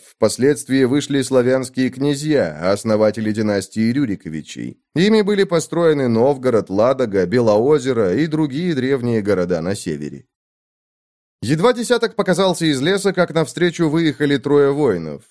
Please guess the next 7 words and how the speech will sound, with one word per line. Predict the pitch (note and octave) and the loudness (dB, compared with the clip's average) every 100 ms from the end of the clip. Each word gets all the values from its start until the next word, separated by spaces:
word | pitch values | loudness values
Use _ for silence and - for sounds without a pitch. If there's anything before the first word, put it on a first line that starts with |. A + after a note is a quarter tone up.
| _ F2 | _ -12
Белояр | D#2+ F#2 G#2 A2 C#3+ C3+ | -4 0 2 4 4 2
попридержал | B2 A#2 A2 A2 A2+ B2 | -2 -2 0 0 2 0
лошадь, | A#2 C3 C3+ A2+ F2+ | 2 0 0 -2 -4
сделал | - F2 F2 C#3+ F3 E3 D3+ | -6 -10 -2 0 2 2 0
знак | C#3 D#3 D#3 | 0 0 0
остальным | B2 C#3 C3 C3+ A#2+ | 0 0 0 -2 -2
подтянуться. | A#2 - A2 F#2 D2 - C2 | -4 -4 -4 -4 -6 -12 -12